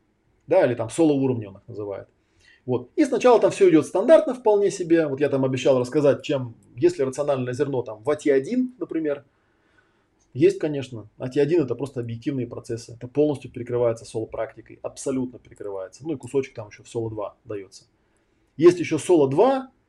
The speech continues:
он же ати два. Довольно интересная штука. Я думаю, что это достойно, ну вот я тоже не знаю, насколько щас будет уместно объяснять, в чём там рациональное зерно. Оно там есть на самом деле. Но это тоже, в принципе, перекрывается.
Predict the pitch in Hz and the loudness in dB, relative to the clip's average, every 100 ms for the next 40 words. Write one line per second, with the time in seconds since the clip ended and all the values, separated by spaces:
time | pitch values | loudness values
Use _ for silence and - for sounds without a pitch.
0 | _ _ _ _ - 156 143 127 110 135 | _ _ _ _ 0 2 4 2 0 -2
1 | 143 214 233 - _ _ - 123 165 175 | 2 2 2 -6 _ _ -2 4 8 8
2 | 151 151 180 170 - 151 165 285 294 254 | 6 0 2 2 2 -4 -4 -2 0 2
3 | 220 202 - 127 156 180 170 - 151 131 | 2 2 -4 0 2 2 -2 -2 -4 2
4 | 156 - 180 160 143 127 - _ 180 180 | 2 6 4 6 2 0 -4 _ -4 0
5 | 180 170 156 127 131 143 120 - 139 123 | 2 2 2 0 0 0 -2 -4 -8 -6
6 | 131 127 131 - _ _ _ 147 151 139 | -6 -4 -6 -8 _ _ _ -2 0 0
7 | 131 117 127 151 127 - 147 127 120 120 | -2 -4 -4 -4 -6 -4 -4 -4 -6 -8
8 | 139 143 131 131 233 262 196 220 202 220 | -6 -4 -2 -2 0 0 -2 -4 -4 -2
9 | 143 - _ - 117 - 113 117 233 240 | -2 -4 _ -12 -12 -10 -10 -8 -6 -4
10 | 123 - _ _ _ _ 185 220 220 226 | -4 -8 _ _ _ _ -2 0 2 2
11 | 233 262 196 - 214 220 165 - 151 160 | 2 4 4 4 -2 -4 -4 -2 0 2
12 | 170 190 170 - 151 139 120 | 4 6 4 2 2 2 0